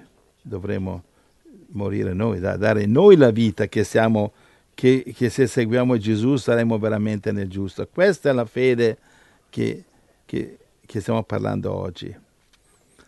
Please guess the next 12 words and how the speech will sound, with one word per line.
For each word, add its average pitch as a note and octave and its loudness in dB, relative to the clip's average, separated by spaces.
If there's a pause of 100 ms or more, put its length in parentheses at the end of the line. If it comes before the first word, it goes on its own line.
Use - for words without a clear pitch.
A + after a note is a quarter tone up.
(120)
Ma A2 -2
la G#2+ 0
vera B2 0
fe-, A#2+ -6
la A2 -10
vera B2 0
fede G2+ -2
completa, G#2+ -8 (1400)
come G#2+ -4
Shadrach, G#2 -4
Meshach, G2+ -8
Abednego F#2+ -8